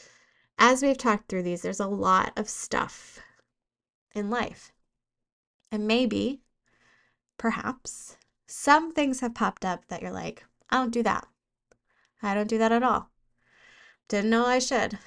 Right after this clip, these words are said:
<laughs> right? Maybe you aren't getting enough sleep. That's, like, the easy one, right? Start with sleep. Are you going to bed at the same time and waking up at the same time? Are you creating a rhythm for yourself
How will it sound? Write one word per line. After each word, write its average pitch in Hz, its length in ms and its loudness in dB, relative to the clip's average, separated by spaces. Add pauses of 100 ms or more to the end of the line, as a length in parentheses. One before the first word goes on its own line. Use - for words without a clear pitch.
(320)
<laughs> - 380 -12
right? 254 420 2 (480)
Maybe 269 320 2
you 247 580 2
aren't 214 200 0
getting 202 240 0
enough 175 160 -4
sleep. - 400 -8
That's, 202 240 -2
like, 180 200 -4
the - 140 -4
easy 185 220 -6
one, 107 180 -8
right? - 240 -8 (340)
Start - 300 2
with 226 140 -2
sleep. - 480 -8
Are 233 60 4
you 269 200 4
going 294 240 -2
to 277 140 -4
bed 233 300 2
at 233 100 -2
the 233 100 -6
same 233 220 0
time 220 420 -4 (400)
and 220 100 0
waking 214 300 0
up - 160 -6
at - 60 -12
the 208 60 -8
same 214 220 -4
time? 196 280 -8
Are 214 80 2
you 233 440 6
creating 233 420 2
a 214 60 -2
rhythm 202 460 -4 (340)
for 226 280 4
yourself 220 680 -2